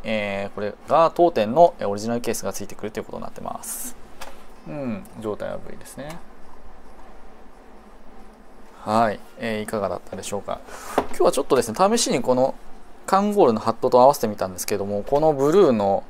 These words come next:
生地とかなり合うかなと思います。でなんですけども、やっぱりこの、今なんですけども、皆さん、あの、マスクしてメガネかけると思うんですね。なんでちょっとこれ試しにかけ、えー、マスクしてみますね。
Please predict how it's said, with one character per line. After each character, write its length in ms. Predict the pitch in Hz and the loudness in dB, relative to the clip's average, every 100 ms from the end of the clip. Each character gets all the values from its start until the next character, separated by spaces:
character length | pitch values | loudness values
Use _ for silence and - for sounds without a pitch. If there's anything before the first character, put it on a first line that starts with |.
| - - | -12 -8
生 140 | - | -4
地 120 | 113 - | -4 -4
と 200 | 98 95 | -4 2
か 120 | 131 | 4
な 100 | 120 | 4
り 60 | |
合 80 | 98 | 4
う 40 | 107 | 2
か 100 | 98 | -2
な 100 | 101 | -2
と 100 | 98 | -2
思 180 | 92 | -4
い 40 | 98 | -8
ま 80 | - | -12
す。 160 | - - - - - - - | -12 -12 -12 -16 -18 -18 -4
で 100 | 127 | 0
な 120 | 113 107 | 2 0
ん 60 | |
で 60 | 101 | -4
す 80 | - | -2
け 100 | 107 | 0
ど 100 | 104 | 2
も、 200 | 123 117 | 4 4
や 180 | 143 | 4
っ 60 | 170 | 2
ぱ 140 | - | 2
り 80 | 170 | 2
こ 160 | 123 139 | 2 4
の、 200 | 143 147 - - - - - - - - - | 4 4 -6 -16 -18 -16 -16 -14 -14 -16 -10
今 200 | 123 110 | 0 2
な 100 | 98 | 2
ん 60 | 87 | -2
で 40 | 92 | -4
す 80 | |
け 100 | - | -2
ど 80 | 101 | 0
も、 300 | 101 104 95 - - - - - - - - | 0 -2 -2 -6 -10 -12 -14 -18 -20 -18 -4
皆 160 | 120 | -2
さ 180 | 123 104 | 2 0
ん、 20 | 95 | 0
あ 20 | |
の、 260 | 92 92 - | -4 -6 -2
マ 140 | 117 165 | 2 2
ス 120 | - | 0
ク 100 | 120 | -4
し 100 | - | -2
て 180 | 107 95 | -2 -2
メ 180 | 104 | 0
ガ 80 | 104 | -2
ネ 80 | 90 | -4
か 100 | - | -4
け 80 | 104 | -2
る 60 | |
と 100 | 92 | -2
思 100 | 92 | -6
う 20 | 87 | -8
ん 40 | |
で 60 | - | -8
す 100 | 120 | -6
ね。 200 | 143 - | -6 -4
な 100 | 208 | -2
ん 40 | 180 | 2
で 60 | |
ち 80 | 117 | 4
ょ 40 | |
っ 40 | 247 | 6
と 180 | 123 - | 4 4
こ 100 | - | 6
れ 80 | 143 | 6
試 240 | 160 175 190 | 6 4 4
し 60 | |
に 80 | 180 | 4
か 140 | 175 | 6
け、 100 | 185 - - | 4 2 -2
え 320 | 143 139 131 135 | 4 6 6 8
ー、 20 | |
マ 120 | 190 | 6
ス 80 | - | 4
ク 80 | - | -2
し 60 | |
て 60 | 135 | 0
み 60 | |
ま 80 | 113 | 0
す 100 | - | -2
ね。 140 | 104 | -6